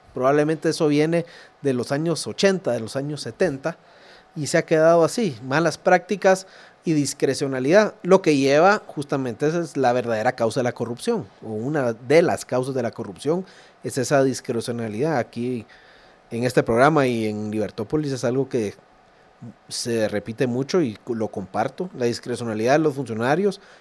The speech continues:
es lo que causa la corrupción, eh,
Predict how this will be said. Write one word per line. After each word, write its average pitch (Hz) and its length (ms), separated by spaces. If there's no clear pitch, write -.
es 127 120
lo 135 120
que 110 280
causa 123 280
la 131 120
corrupción, 143 480
eh, 123 540